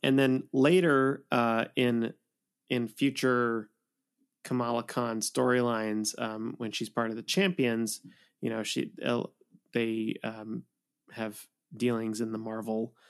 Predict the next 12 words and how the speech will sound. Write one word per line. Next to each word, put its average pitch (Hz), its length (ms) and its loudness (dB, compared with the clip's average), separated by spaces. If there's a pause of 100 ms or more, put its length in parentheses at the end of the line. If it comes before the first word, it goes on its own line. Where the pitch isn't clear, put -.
(360)
or 135 100 4
in 127 160 4
the, 123 220 4
uh, 110 160 0
Champions 127 580 2
mobile 117 320 2
bunker. 117 580 -4 (580)
And 117 120 0
then 113 140 0
there's 110 340 -2
lo-, - 200 -4
other 117 380 -2